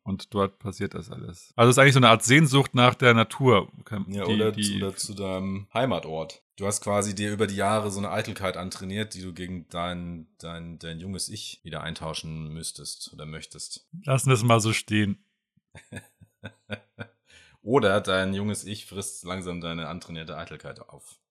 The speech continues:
Speaker 2: und weg.
Speaker 1: Was ja irgendwie was Gutes wäre. Also die, das passt ja auch, dass die Eitelkeit ist ja was Hohles, sowas Oberflächliches. Und die Oberfläche ist eigentlich das Einzige, was dann übrig bleibt, wenn man so ein Pfau
Speaker 2: <laughs> Schön,
Speaker 1: aus-,
Speaker 2: das ist schön,
Speaker 1: aus-,
Speaker 2: ja.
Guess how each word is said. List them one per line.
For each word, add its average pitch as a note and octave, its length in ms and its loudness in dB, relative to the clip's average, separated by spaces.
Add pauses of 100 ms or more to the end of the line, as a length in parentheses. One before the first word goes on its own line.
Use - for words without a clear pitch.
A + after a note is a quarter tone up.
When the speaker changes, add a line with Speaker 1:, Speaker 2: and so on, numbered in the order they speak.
Speaker 2:
und C#2+ 160 -20
weg. - 300 -12
Speaker 1:
Was G#2+ 260 -2
ja B2 120 8
irgendwie C#3 240 6
was B2+ 180 4
Gutes A2 340 -2
wäre. F#2+ 460 -4 (340)
Also G#2+ 200 2
die, A2 200 4
das G2+ 160 -4
passt B2+ 280 2
ja G#2+ 80 4
auch, F#2+ 60 4
dass G2 120 2
die G#2 120 0
Eitelkeit G#2+ 380 2
ist G#2+ 160 0
ja G#2+ 80 6
was G2+ 200 -2
Hohles, A2 340 0
sowas F#2+ 220 -2
Oberflächliches. F#2 720 -4
Und F#2+ 100 -6
die G2 100 -8
Oberfläche A2+ 400 0
ist G#2+ 100 -2
eigentlich G2+ 120 0
das G2 140 -2
Einzige, A2 320 -2
was G#2 100 -4
dann G#2+ 140 -6
übrig - 280 -6
bleibt, A2 220 -4
wenn A2 80 -2
man G#2 120 -2
so G#2 80 -6
ein G2+ 60 -8
Pfau - 240 -2
Speaker 2:
<laughs> - 20 -
Schön, G#2 160 4
Speaker 1:
aus-, A2+ 160 -2
Speaker 2:
das D#2+ 180 -10
ist C#2+ 260 -16
schön, - 60 -8
Speaker 1:
aus-, D2+ 260 -6
Speaker 2:
ja. D2+ 240 -10